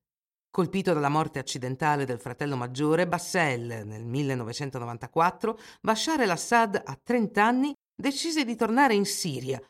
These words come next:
per addestrarsi all'Accademia Militare di Homs.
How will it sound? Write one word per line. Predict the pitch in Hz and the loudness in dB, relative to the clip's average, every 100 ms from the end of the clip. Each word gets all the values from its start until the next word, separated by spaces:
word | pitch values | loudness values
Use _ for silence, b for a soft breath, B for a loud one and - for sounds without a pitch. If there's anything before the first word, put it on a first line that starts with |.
| B _ | B _
per | 175 | 0
addestrarsi | 170 175 175 208 226 247 247 | 2 -2 -2 0 0 0 -2
all'Accademia | 196 180 170 196 196 | -2 -2 2 4 4
Militare | 160 147 147 214 226 | 2 0 0 0 2
di | 185 | 0
Homs. | 143 110 - - - | -2 -6 -8 -12 -14